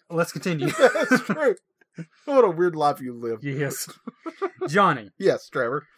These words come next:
Speaker 1: Which of these is not a game on the snes Classic?
Speaker 2: Okay.
Speaker 1: So the snes Classic, you know,
Speaker 2: You
Speaker 1: preloaded with the Super Nintendo games.
Speaker 2: It's got, like, twenty games on it.
Speaker 1: Yep. Was, which of these is not on it?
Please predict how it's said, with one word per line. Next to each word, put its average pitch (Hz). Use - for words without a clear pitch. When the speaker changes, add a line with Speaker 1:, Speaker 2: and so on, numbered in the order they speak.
Speaker 1:
Which 208
of 254
these 143
is 120
not 185
a 139
game 113
on 127
the 120
snes 143
Classic? -
Speaker 2:
Okay. 139
Speaker 1:
So 143
the 123
snes 165
Classic, 175
you 147
know, 135
Speaker 2:
You 143
Speaker 1:
preloaded 151
with 135
the 143
Super -
Nintendo 147
games. 143
Speaker 2:
It's 180
got, 147
like, 139
twenty 165
games 143
on 110
it. 143
Speaker 1:
Yep. 139
Was, 139
which 175
of 175
these 165
is 123
not 175
on 127
it? -